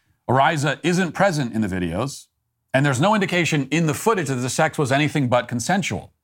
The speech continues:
According to the, the physical evidence and witness testimony compiled by investigators, which again includes friends of this girl, this was not a story of an underage girl being taken to a room against her will and brutalized. Instead,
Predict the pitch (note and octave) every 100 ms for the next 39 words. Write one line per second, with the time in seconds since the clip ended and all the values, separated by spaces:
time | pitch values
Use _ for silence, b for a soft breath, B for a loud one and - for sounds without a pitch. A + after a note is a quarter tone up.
0 | _ _ _ _ _ G2+ D#3+ F3+ E3 D#3
1 | C3+ A2 A#2 - E3+ F#3 F3+ A#2+ A2 A2
2 | A2 G#2+ G#2+ G#2 C3 C#3 - A2+ A2 A2+
3 | A2+ G#2+ - A2+ A#2+ G2 G2 B2 C3 G#2+
4 | F#2+ G2 F#2+ G2+ A#2+ - _ - F2 A#2+
5 | A2 G#2+ C#3+ D3+ G#2+ - - D3 D#3 E3
6 | D3 C#3+ - B2+ F#2+ b b b b _
7 | - D3+ - D3 C#3 F#3+ G3+ - E3+ E3+
8 | D3+ A2+ A#2 A2+ A#2 C3 B2 A#2+ G#2+ F#2
9 | A2+ A#2+ A2 G#2 F#2+ F2+ A2+ G#2+ G#2+ G#2+
10 | F#2+ G#2+ A2 F#2+ G2+ - G2 F2+ G2+ G2+
11 | D#2 D#2 D3 F3 - F2 G#2 - D3+ C#3